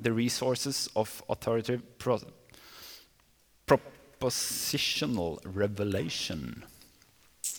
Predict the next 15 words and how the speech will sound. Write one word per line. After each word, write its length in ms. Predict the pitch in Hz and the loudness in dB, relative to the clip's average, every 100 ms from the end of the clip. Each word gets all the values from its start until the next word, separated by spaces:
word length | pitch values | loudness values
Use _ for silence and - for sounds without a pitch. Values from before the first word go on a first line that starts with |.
| - - - - _ - - _ _ - - | -12 -20 -20 -20 _ -14 -14 _ _ -20 -14
Der 300 | - 90 98 | -4 0 4
var 120 | 95 | 4
det 100 | 95 | 2
så 100 | 101 | 0
vidt 140 | 92 90 | 0 2
jeg 120 | 101 | 2
hostet 340 | 113 - 87 | 0 -2 -2
litt. 220 | 90 - - - - - - - - - - - | -2 -4 -10 -10 -16 -16 -14 -14 -16 -18 -14 -4
Ehm, 480 | 107 101 95 92 71 - - - - - - - - - - - - - | 2 6 6 6 -2 -8 -18 -20 -20 -20 -20 -20 -20 -20 -12 -8 -6 4
altså, 260 | 165 170 120 | 6 6 4
naturlig 460 | 127 - 151 156 | 4 4 4 4
teologi 460 | 151 139 131 143 302 - - - - - - - - | 6 4 6 2 0 -6 -20 -20 -20 -20 -20 -20 0
handler 460 | 160 147 110 135 147 - | 2 4 4 4 2 2
om 240 | 123 156 165 - - - - - - - - - - _ _ _ | 0 2 -4 -6 -18 -20 -20 -20 -20 -20 -20 -20 -20 _ _ _
å 80 | - | -6